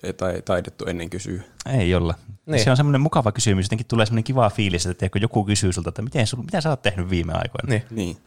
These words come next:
Speaker 3: Kukaan ei ole ikinä ennen kysynyt minulta tuollaista.
Speaker 2: Mm.
Speaker 1: Yleensä me vaan toisiltamme kysytään.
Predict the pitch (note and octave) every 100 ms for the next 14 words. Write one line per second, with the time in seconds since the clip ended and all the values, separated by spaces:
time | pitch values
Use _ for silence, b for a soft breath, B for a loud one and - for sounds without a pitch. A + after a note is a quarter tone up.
0 | _ - E3+ - B2+ B2 B2+ - D3 -
1 | B2 B2 - A2+ G#2+ G#2 - G2+ G2 -
2 | F#2+ F#2+ F#2+ F#2 F#2+ F#2 F#2 G#2+ - -
3 | - C3+ C3 F#2+ G2 F#2 F#2 A2+ F#2+ E2+
4 | - - - G2 - - -